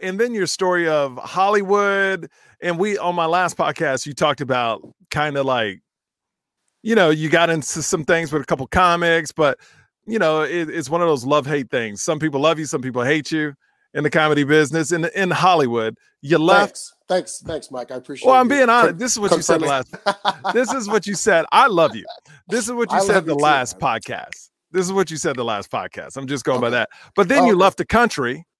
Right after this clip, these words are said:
Speaker 2: Yeah.
Speaker 1: You did your thing out there, and now you're back. During the pandemic, you decided to come
Speaker 2: Mm-hmm.
Speaker 1: back during the pandemic, and now you got one of the hottest shows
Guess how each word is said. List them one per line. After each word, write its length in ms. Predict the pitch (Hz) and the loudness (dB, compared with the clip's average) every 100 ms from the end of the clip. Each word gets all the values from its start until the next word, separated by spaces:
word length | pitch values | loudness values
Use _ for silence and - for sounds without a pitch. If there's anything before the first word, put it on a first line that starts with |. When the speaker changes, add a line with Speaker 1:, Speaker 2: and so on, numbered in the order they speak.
| _ _ | _ _
Speaker 2:
Yeah. 220 | 120 123 95 _ _ _ - | -12 -12 -12 _ _ _ -10
Speaker 1:
You 120 | 160 | -2
did 200 | 160 175 | 0 2
your 80 | 170 | 2
thing 220 | 180 165 | 0 0
out 180 | 139 127 | -2 0
there, 360 | 180 147 117 - _ _ - | 0 2 -2 -6 _ _ -8
and 200 | 160 160 | -6 -2
now 180 | 190 220 | 0 0
you're 180 | 214 151 | 0 0
back. 400 | 147 156 127 123 120 | 2 2 2 -4 -2
During 220 | 196 262 | 0 2
the 80 | 226 | 0
pandemic, 760 | 214 185 143 123 180 110 92 - _ _ - | 0 0 -2 2 2 2 -6 -12 _ _ -8
you 100 | 180 | -4
decided 280 | 180 190 170 | 0 2 2
to 60 | |
come 120 | 151 175 | 0 2
Speaker 2:
Mm-hmm. 40 | |
Speaker 1:
back 160 | 160 135 | 2 4
during 240 | 180 254 | 4 2
the 60 | 269 | 2
pandemic, 580 | 226 208 170 151 147 | 2 2 0 0 -2
and 260 | 160 160 151 | -6 -8 -6
now 240 | 175 196 180 | -4 -2 -2
you 160 | 151 | -2
got 180 | 156 156 | -2 -2
one 160 | 147 151 | -2 -6
of 60 | |
the 120 | 135 113 | -6 -6
hottest 500 | 120 139 143 139 - | 0 2 2 0 -4
shows 760 | - 143 127 120 117 113 - | -2 2 2 0 -4 -10 -14